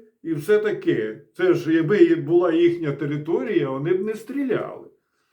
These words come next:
Вони знають, що це українські етнічні території. Тому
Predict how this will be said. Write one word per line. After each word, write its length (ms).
Вони 200
знають, 680
що 120
це 380
українські 720
етнічні 640
території. 840
Тому 520